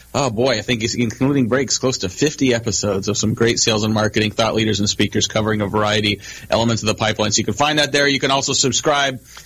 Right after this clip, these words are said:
obviously, the podcast, uh, on iTunes Store and Google Play. Coming up next week, we've got Sherry Johnston, who is the C M O, Chief Marketing Officer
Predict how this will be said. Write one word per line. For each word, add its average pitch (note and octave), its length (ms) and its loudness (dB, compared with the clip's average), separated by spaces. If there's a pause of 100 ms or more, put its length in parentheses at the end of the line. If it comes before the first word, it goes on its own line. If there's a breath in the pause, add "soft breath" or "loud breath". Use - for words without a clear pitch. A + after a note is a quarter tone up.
(160 loud breath)
obviously, C3 400 0
the B2 120 -2
podcast, B2+ 680 -2
uh, A#2+ 220 0
on A#2+ 100 0
iTunes B2 360 -2
Store A#2 360 0
and A2 220 -2
Google A#2 300 2
Play. A2+ 400 0 (260 loud breath)
Coming A#3 240 2
up G#3 140 0
next F#3+ 300 0
week, E3+ 160 0
we've D3 120 -2
got C#3 160 0
Sherry E3+ 340 0
Johnston, C#3+ 520 0
who B2+ 160 2
is A2 140 -2
the A#2+ 160 2
C C3+ 280 2
M B2+ 160 2
O, B2 180 2
Chief - 180 -2
Marketing A#2+ 360 0
Officer A2+ 460 0